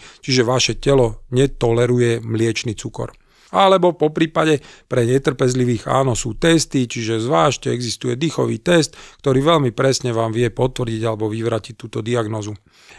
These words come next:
Ak nebodaj trpíte neznášanlivosťou laktózy, tak treba vedieť, že opäť vaše telo je individuálne, to znamená, že stále môže tolerovať malé množstvo tvrdého syra, jogurtu,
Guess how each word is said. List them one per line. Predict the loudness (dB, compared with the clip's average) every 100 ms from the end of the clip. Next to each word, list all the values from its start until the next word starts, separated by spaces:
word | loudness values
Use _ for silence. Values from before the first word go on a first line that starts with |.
| -4
Ak | -2 0
nebodaj | 2 2 0 0
trpíte | -2 0 -2 -2 -4 -6 0
neznášanlivosťou | 0 2 0 0 -2 -2 -2 -4 -6 -6 -6
laktózy, | -6 -6 -4 0 0 -2 -4 -20 -20
tak | -14 0
treba | 2 4
vedieť, | 4 2 4 2 0 -10 -20 -16
že | -4 2 2 2 -4 -16 -16
opäť | 0 0 2 -2 0
vaše | 0 0 -2
telo | 0 2 2 0 -4
je | -2 -2 -2 -2 0
individuálne, | 2 2 2 2 4 4 2 0
to | -2
znamená, | 0 0 2
že | 0 -2 -4
stále | 0 2 4 4
môže | 4 2 2 0
tolerovať | 0 2 2 0 -2 -12 -20 _
malé | 0 2 4 2
množstvo | 2 0 -2 -4 -6 -8
tvrdého | -2 0 2 2 2
syra, | 0 0 2 2 2 0 -4 -16 _
jogurtu, | 2 4 4 2 0 0 2